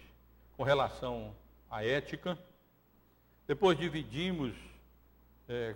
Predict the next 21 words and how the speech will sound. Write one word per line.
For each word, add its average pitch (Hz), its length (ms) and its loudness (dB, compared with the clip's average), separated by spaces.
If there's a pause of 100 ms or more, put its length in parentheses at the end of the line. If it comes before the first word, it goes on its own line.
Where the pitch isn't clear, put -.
vimos 135 300 -6
aqui 143 240 -2
as 131 120 2
principais 139 540 0
divisões 123 640 -2
ou 123 100 0
especializações 131 1400 0 (520)
no 113 120 -6
campo 131 360 2
da 110 160 2
ética, 135 640 2 (760)
o 143 140 4
escopo 156 880 6 (720)
do 127 140 -4
seu 123 600 4
assunto, 123 640 -4
a 110 80 0
área 123 420 0 (160)
do 113 100 -12
seu 113 200 -2
assunto, 170 580 -4